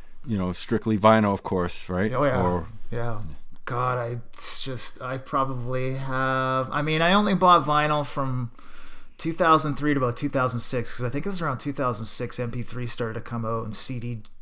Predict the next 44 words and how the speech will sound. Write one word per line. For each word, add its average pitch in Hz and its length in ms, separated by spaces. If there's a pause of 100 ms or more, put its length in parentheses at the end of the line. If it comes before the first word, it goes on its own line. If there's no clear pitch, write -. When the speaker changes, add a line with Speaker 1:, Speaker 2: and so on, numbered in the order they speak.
Speaker 2:
D-, 120 280 (120)
C - 240
D 127 120
Js 117 460
came 110 240
out. 110 280 (440)
But 131 100
I 123 220 (240)
still 117 440
probably 110 560
have 107 380
about 104 400
four 107 480
hundred 110 340
vinyl. 127 580 (800)
Speaker 1:
Yeah, 90 180
that's 92 220
nice. 78 280
I, 101 360
I, 104 160
I, 98 140 (280)
I 104 120
miss 101 200
vinyl 85 320
so 82 220
much. 80 460 (120)
Speaker 2:
Yeah. 110 420
Speaker 1:
I 98 40
mean, 92 80
that's 98 220
where 92 120
I 87 60
cut - 180
my 87 140
teeth 85 280
on 80 200
was 76 100
vinyl. 78 520 (180)
Um, 78 480 (560)
I 95 100
actually 113 280
started 87 320
in 80 60
ninety-five. 82 680